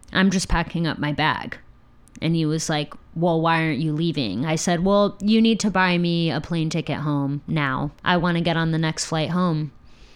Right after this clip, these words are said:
And, uh, yeah, it's about, like, five in the morning at this point, right? So there should be, like, a eight A M, seven A M flight or something like that. And John says, "No, I'm not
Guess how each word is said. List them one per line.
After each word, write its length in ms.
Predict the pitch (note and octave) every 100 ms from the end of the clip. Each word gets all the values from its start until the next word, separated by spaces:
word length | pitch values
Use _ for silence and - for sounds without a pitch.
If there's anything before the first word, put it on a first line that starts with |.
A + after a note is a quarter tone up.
| - - - - - - - - - -
And, 300 | G3+ A3+ A3
uh, 400 | A3 G#3+ G3+ G3+
yeah, 240 | G#3+ G#3 G3
it's 160 | G3
about, 240 | A3+ C#4 -
like, 160 | G#3+
five 300 | - F3+ E3+
in 80 | E3
the 40 | D#3+
morning 380 | D#3 D#3 D3+
at 120 | D3+ D3+
this 140 | D#3
point, 300 | - E3 C#3
right? 260 | D#3+ D#3 -
So 160 | F#3+
there 140 | E3+ F3+
should 300 | - G3+ E3+
be, 260 | E3+ E3
like, 240 | D#3+ D3+ D#3+
a 40 |
eight 280 | F#2+ D#3 D#3
A 200 | D#3 D3+
M, 480 | D3 D3 D3+ D3+ D3 - -
seven 360 | - E3+ D3+
A 160 | D#3 D3+
M 160 | D3+ D3+
flight 320 | D3+ D3+ C#3+
or 80 | D3
something 400 | - D3 D3+ D3+
like 200 | D3+ D3
that. 360 | D#3 D3+ - - - - - - - - - -
And 240 | G#3+ G#3 F#3+
John 300 | F#3+ F#3+ G3
says, 260 | F#3+ E3+
"No, 380 | E3 F#3 G3 D3 - - - - - - - -
I'm 340 | F#3+ F#3 F#3
not 440 | F#3 F3 F#3 F#3